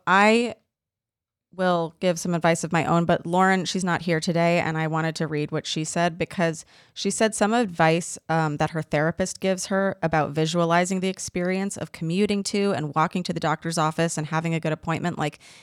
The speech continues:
can make it better when you're actually there. Um, and she said you can also make a contingency plan for if something happens that makes you feel unsafe. Uh, like we talked about with Jewel,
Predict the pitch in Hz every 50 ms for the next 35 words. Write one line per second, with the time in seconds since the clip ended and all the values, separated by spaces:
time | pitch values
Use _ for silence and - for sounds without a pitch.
0 | _ _ - 196 180 160 165 170 - 170 - - - 160 156 165 165 156 156 151
1 | 143 117 107 143 143 - - 165 156 151 151 127 143 143 151 156 175 190 214 -
2 | _ - - - - - _ _ - 165 165 156 151 143 - 165 - - 175 -
3 | - 180 170 170 - - 160 - 170 180 180 - - 196 185 180 170 170 - 165
4 | - - 160 - - 202 208 208 202 196 - - 156 147 - - 143 139 143 147
5 | 151 - - 151 147 156 - - 180 165 165 - 170 170 151 - 160 160 - -
6 | 160 160 156 - - - 151 151 147 - - - 151 - - 156 156 143 - -
7 | 143 139 139 - - - 151 127 107 - - - - _ _ - - - - -
8 | _ - 156 147 139 117 120 143 151 - - - 170 170 - - 175 175 - 180
9 | 165 156 147 151 - 151 156 - _ - - 202 233 208 165 147 143 156 185